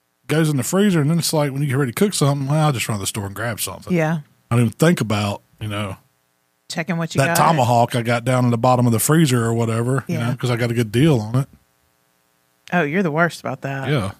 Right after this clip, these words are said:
Speaker 1: But if I knew it was in there and it was, like, on a list,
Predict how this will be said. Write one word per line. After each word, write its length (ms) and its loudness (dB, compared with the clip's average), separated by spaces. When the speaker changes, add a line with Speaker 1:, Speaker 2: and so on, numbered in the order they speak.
Speaker 1:
But 100 2
if 80 0
I 80 4
knew 220 4
it 40 4
was 180 2
in 140 4
there 240 4
and 100 2
it 40 -8
was, 140 -2
like, 240 0
on 140 2
a 60 0
list, 680 0